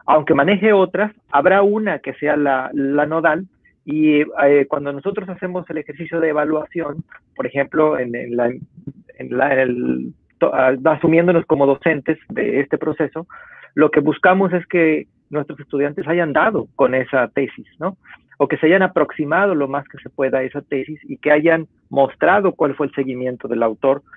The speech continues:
como para poder resolver el problema que estaba implícito ahí. Eh, el asunto de demostrar es todo un ejercicio, no es solamente plantear una ocurrencia, no es solamente plantear una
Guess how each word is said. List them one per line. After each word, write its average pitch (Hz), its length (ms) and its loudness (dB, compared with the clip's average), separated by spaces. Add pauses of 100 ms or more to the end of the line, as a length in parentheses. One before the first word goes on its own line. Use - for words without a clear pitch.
(120)
como 131 240 -6
para 120 260 2
poder 135 280 -2
resolver 151 560 0 (340)
el 131 100 -8
problema 131 400 -2
que - 80 -20
estaba 131 220 -2
implícito 127 500 -8
ahí. 185 200 -6 (420)
Eh, 139 460 6 (680)
el 156 200 6
asunto 214 340 4
de 196 200 6
demostrar 156 680 2
es 160 260 0 (120)
todo 185 260 2
un 185 140 0
ejercicio, 180 720 -6
no 160 220 -4
es 160 180 -4
solamente 151 760 -2 (360)
plantear 156 680 4
una 127 720 -6
ocurrencia, 160 680 -2
no 127 120 -12
es 113 60 -14
solamente 123 460 -8
plantear 131 580 -2
una 127 420 -6